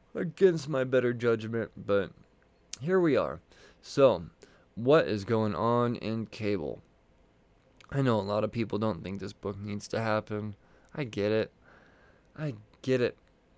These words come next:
It's very rare that a Cable book does well. But I think this one is going to do well. I bet you it makes it at least fifteen issues.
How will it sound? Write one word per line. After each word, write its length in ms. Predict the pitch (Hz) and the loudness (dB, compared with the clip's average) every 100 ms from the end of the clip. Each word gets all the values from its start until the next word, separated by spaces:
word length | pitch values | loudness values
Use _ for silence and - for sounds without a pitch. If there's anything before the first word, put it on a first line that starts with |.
| _ | _
It's 120 | _ 104 | _ -4
very 280 | 135 143 | 0 2
rare 240 | 135 131 127 | 4 4 2
that 100 | 113 | 0
a 60 | |
Cable 320 | 107 117 110 110 | -4 -4 -2 -2
book 240 | 104 104 | -4 -4
does 240 | 113 101 | -4 -4
well. 400 | 95 92 73 80 95 _ _ _ _ _ _ - 117 | -4 -2 -2 -6 -12 _ _ _ _ _ _ -20 -4
But 480 | 107 101 - - - - _ _ _ _ | 0 0 -2 -14 -14 -16 _ _ _ _
I 60 | 104 | -8
think 260 | 110 107 104 | -6 -4 -4
this 240 | 123 - | -4 -2
one 340 | 139 139 143 - - - - - | -2 0 -4 -8 -20 -20 -20 -18
is 120 | 110 | -12
going 580 | 104 117 117 117 117 104 - | 0 2 2 0 -4 -8 -10
to 120 | 117 | -10
do 340 | 107 107 104 | -4 -2 -2
well. 400 | 101 95 80 69 - | 0 -2 -2 -6 -4
I 80 | 123 | -2
bet 300 | 139 185 - | 2 0 0
you 100 | 160 | -2
it 80 | 120 | -2
makes 380 | 123 117 - | -4 -6 -6
it 120 | 123 - | -4 -2
at 200 | 107 67 | -2 -2
least 640 | 101 117 127 127 - - | -2 0 0 0 -4 -4
fifteen 480 | 127 - - 120 104 | -4 -4 -8 -6 -6
issues. 540 | 80 - - - - | -6 -10 -12 -16 -14